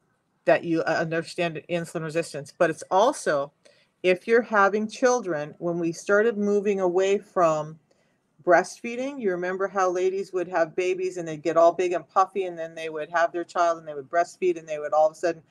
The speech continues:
like, deflate like a, a balloon? Well, the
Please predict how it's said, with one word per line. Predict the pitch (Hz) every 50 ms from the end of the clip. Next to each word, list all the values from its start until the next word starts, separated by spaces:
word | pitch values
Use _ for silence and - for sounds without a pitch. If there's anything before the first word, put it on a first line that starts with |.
| _ _ _ _ -
like, | 165 170 165 _
deflate | - 175 170 - _ - 170 170 165 170 170 -
like | 175 165 156 - -
a, | 156 143 -
a | - 156 147
balloon? | 139 139 156 151 156 160 165 180 208 254 - _ _ _ _ _ _ _ _ -
Well, | 170 170 165 165 170 - - _ _ _ _ -
the | 165 170 175 -